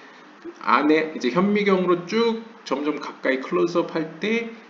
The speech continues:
열 개 안에 열 개, 열 개 안에 열 개. 이런 식으로 세상은 구성되어 있다라고 이제 설명하는 거죠.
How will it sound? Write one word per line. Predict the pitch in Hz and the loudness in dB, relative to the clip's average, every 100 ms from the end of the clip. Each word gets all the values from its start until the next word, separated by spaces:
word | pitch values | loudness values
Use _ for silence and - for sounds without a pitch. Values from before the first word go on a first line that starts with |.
| - | -4
열 | 117 131 | 0 0
개 | - 143 | 2 2
안에 | 127 127 | 2 2
열 | 113 110 | 2 0
개, | 117 | 0
열 | 107 101 101 | 0 0 -2
개 | 95 | -4
안에 | 95 95 | -4 -4
열 | 95 - | -6 -8
개. | - | -12
이런 | - 156 156 | -6 -2 -2
식으로 | 151 156 160 175 214 214 220 | -2 -2 -2 -2 -2 -2 -4
세상은 | - 156 160 156 | -6 -8 -6 -8
구성되어 | 147 123 151 160 | -6 -6 -4 -4
있다라고 | 113 - - - - - - - - - - - 98 143 | -4 -8 -8 -10 -20 -20 -20 -20 -20 -20 -14 -12 -10 -6
이제 | 147 | -6
설명하는 | 147 147 151 147 170 | -4 -2 -2 -4 -4
거죠. | - - | -6 -6